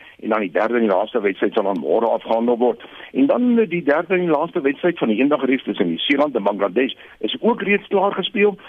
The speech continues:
Nieu-Seeland het daar gister geseëvier met honderdvierenzestig lopies. Dit beteken hulle wen daardie reeks met drie nul.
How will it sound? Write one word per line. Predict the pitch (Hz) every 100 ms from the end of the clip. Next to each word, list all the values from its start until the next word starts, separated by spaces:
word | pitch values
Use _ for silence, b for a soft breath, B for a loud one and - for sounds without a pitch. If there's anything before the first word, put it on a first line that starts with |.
| B
Nieu-Seeland | - - 165 151
het | 143
daar | 107 120
gister | - 120 123
geseëvier | 120 120 120 117 120 - B
met | 110
honderdvierenzestig | 64 90 302 - - 180 180 - 156 165
lopies. | 147 160 180 160 B B
Dit | 95
beteken | 117 120 120
hulle | 117 110
wen | 87 98
daardie | 95 98 101
reeks | 98 95 -
met | 92 76
drie | 87 82
nul. | 76 60